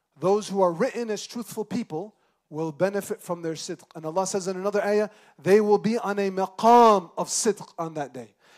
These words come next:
Meaning when you stand before Allah, your footing will be a footing of truthfulness.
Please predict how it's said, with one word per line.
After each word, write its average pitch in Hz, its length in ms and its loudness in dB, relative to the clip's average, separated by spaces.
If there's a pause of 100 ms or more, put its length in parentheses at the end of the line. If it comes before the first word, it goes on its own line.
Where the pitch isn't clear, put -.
(120)
Meaning 220 360 -4
when 208 160 0
you 208 120 -8
stand 269 460 0
before 254 340 2
Allah, 233 520 4 (200)
your 208 280 10
footing 311 600 4 (220)
will 190 160 0
be 196 140 0
a 185 80 2
footing 214 520 -6 (220)
of 180 140 -18
truthfulness. - 800 -18